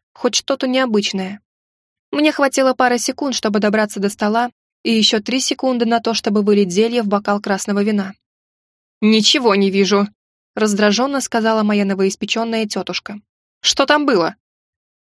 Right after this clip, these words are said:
"Курица по двору бегала". "Сама ты курица", прошипела леди Кларес. "Совсем с головой плохо". "Что там с тобой король проделывал? А может, он не один был? Вдвоем со стариком-советником тебя попользовали".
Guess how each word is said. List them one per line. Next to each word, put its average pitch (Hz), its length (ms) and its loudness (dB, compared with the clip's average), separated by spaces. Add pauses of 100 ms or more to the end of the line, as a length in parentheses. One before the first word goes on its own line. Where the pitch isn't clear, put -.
(140)
"Курица 262 420 2
по 226 120 -2
двору 226 260 2
бегала". 208 480 0 (800)
"Сама 190 640 0
ты 185 240 -2
курица", 175 580 -2 (460)
прошипела 233 520 2
леди 208 240 2
Кларес. 190 480 -6 (380)
"Совсем 233 560 0
с 175 60 -2
головой 180 440 2
плохо". 185 460 -2 (640)
"Что - 320 0
там 370 160 2
с - 80 -4
тобой 330 300 2
король 302 260 0
проделывал? 262 640 0 (520)
А 349 140 4
может, 311 400 4
он 277 200 0
не 269 100 2
один 277 400 0
был? 180 240 -2 (400)
Вдвоем 269 500 0
со 269 120 -2
стариком-советником 240 1080 0
тебя 233 260 2
попользовали". 220 760 0